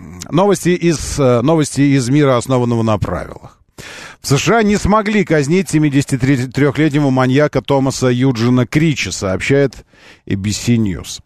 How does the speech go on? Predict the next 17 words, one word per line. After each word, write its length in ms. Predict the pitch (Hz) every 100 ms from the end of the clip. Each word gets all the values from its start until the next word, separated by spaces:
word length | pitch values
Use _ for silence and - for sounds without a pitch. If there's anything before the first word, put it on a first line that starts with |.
| _ - - - -
Ему 260 | 101 170 247
должны 380 | 214 165 220
были 200 | 208 202
ввести 380 | 196 175 151 202
смертельную 600 | 170 175 147 175 190 180
инъекцию. 640 | 180 170 120 - - 69 - _ _
Через 320 | - 131 139 139
час, 400 | - 185 196 -
отведённый 600 | 131 139 135 165 180 160
на 100 | 147
процедуру, 760 | 127 135 147 139 175 175 156 _ - - _
медбригада 580 | 117 123 156 151 185 156
заявила, 580 | 131 151 151 180 180 156
что 220 | - 156
им 160 | 180 170
не 80 | 180
удалось 600 | 185 208 208 165 -